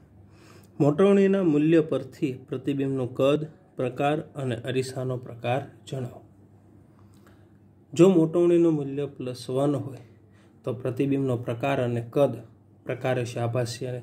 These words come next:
ચત્તુ, કદ હશે વસ્તુના કદ જેવડું અને અરીસાનો પ્રકાર હશે સમતલ. જો મોટવણીનું મૂલ્ય માઇનસ વન હોય, તો પ્રતિબિંબનો પ્રકાર વાસ્તવિક અને ઉલટું,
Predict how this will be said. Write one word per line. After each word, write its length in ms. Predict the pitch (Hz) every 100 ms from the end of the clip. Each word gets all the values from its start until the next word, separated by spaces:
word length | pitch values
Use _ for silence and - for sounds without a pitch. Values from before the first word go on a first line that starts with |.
| -
ચત્તુ, 520 | 135 - 170 185 185 - - - -
કદ 240 | - 135 131
હશે 220 | 120 131
વસ્તુના 560 | 120 117 - 127 120 117
કદ 400 | - 123 160 190 - -
જેવડું 520 | - 143 120 117 - - - - - _
અને 160 | 127 123
અરીસાનો 600 | - 135 139 - 131 127
પ્રકાર 460 | - 120 127 120 120
હશે 340 | - 135 143 -
સમતલ. 560 | - 131 117 117 117 117 - - - - - - - -
જો 180 | 135 185
મોટવણીનું 680 | 185 170 180 175 170 170
મૂલ્ય 320 | 151 147 151 151
માઇનસ 580 | 135 131 131 123 -
વન 200 | 135 165
હોય, 220 | 143 127 117 - - _ _ _
તો 100 | 131
પ્રતિબિંબનો 680 | 117 131 123 143 143 143 139
પ્રકાર 420 | - 120 131 123
વાસ્તવિક 680 | 123 120 - 143 135 123 127
અને 160 | 117
ઉલટું, 760 | 117 131 135 135 170 185 -